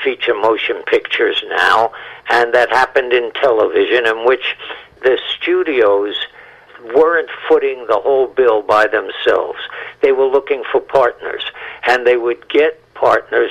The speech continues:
sometimes two or three of them, uh, in a project.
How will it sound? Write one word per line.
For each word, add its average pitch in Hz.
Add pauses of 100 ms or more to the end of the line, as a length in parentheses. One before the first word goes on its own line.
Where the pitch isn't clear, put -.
sometimes 113
two 131
or 107 (120)
three 147
of 101
them, 110 (400)
uh, 107 (160)
in 135
a 127
project. -